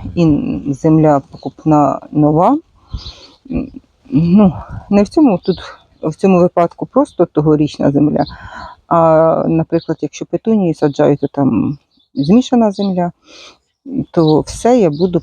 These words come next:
проливати актарою і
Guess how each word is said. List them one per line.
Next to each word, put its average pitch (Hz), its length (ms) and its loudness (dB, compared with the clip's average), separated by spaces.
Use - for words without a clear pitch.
проливати 147 720 0
актарою 254 760 2
і 160 480 4